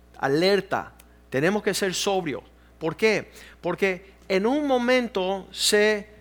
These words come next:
se, um, existe la oportunidad, se presenta la oportunidad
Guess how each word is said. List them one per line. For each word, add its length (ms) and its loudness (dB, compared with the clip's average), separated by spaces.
se, 600 0
um, 380 -2
existe 640 0
la 140 4
oportunidad, 800 0
se 180 0
presenta 680 2
la 100 2
oportunidad 760 0